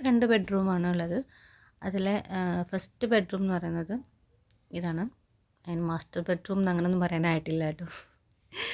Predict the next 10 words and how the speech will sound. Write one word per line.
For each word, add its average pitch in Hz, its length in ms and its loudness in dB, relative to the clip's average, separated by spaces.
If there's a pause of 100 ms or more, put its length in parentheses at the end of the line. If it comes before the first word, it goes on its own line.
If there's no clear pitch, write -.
(200)
ഓക്കെ, 202 220 -2
ഇതൊരു 220 200 4
വലിയ 196 240 4
ഹാളാണ് 160 420 0
കേട്ടോ. 147 220 -4
നമ്മുടെ 170 280 0
ആദ്യത്തെ 170 320 -2
വീടിൻ്റെ 180 340 0 (160)
ഹാളായിരുന്നു 165 520 0
ഇത്. 160 160 -2